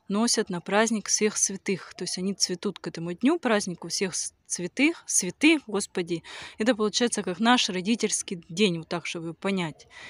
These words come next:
И вот носят хризантемы именно на кладбище. Поэтому хризантемы здесь живым, как говорится, не дарят, на праздники не дарят, ни на день рождения, никуда. Считается, что это вот цветы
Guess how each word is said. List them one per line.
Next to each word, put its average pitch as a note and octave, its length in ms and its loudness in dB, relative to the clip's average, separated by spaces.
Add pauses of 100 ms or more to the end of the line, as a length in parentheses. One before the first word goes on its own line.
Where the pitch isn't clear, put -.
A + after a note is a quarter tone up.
(220)
И A#3+ 160 4
вот A#3 160 0
носят G#3+ 400 0
хризантемы F#3+ 720 -2
именно F3+ 300 -2 (100)
на F#3+ 160 -2
кладбище. F3+ 760 0 (500)
Поэтому A#3 580 6
хризантемы A3 1160 4
здесь A3 680 4 (960)
живым, G3+ 460 2
как F3+ 180 -2
говорится, E3+ 520 0
не G#3 240 4
дарят, E3 440 0
на F3 140 -4
праздники G3 560 2
не F#3 160 0
дарят, E3 400 0
ни G#3 220 2
на F#3 160 -2
день F3 200 -6
рождения, B3+ 560 4
никуда. G3+ 640 2 (380)
Считается, G#3 640 0
что - 180 -6
это F3+ 180 -4
вот F3 160 -6
цветы F#3+ 540 -2